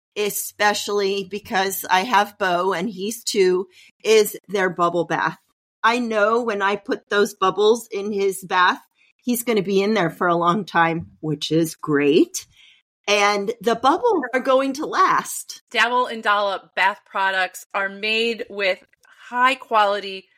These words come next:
Speaker 2: natural ingredients. And as you said, there's everything from bubble bath to bath time shampoos, body washes, conditioner, lotion, bath bombs. We're using some Dabble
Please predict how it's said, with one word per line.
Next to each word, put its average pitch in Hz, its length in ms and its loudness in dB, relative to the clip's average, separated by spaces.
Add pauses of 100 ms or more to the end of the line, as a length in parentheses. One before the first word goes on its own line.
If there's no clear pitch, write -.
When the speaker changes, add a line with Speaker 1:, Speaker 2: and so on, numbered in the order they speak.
(200)
Speaker 2:
natural 226 720 -4
ingredients. 175 920 -10 (500)
And 233 240 -4 (120)
as 262 180 -2
you 285 80 -2
said, 294 260 -4
there's 208 260 -8
everything 254 540 -2
from 185 180 -10
bubble 311 300 -2
bath 294 500 0
to 165 320 -12
bath 190 260 0
time 170 220 -10
shampoos, 320 800 -8 (320)
body 277 340 2
washes, 262 760 -2 (800)
conditioner, 233 720 -2 (140)
lotion, 220 500 -6 (120)
bath 196 280 2
bombs. 233 500 0 (720)
We're 233 320 0
using 254 580 0
some 202 340 -6
Dabble 220 420 -2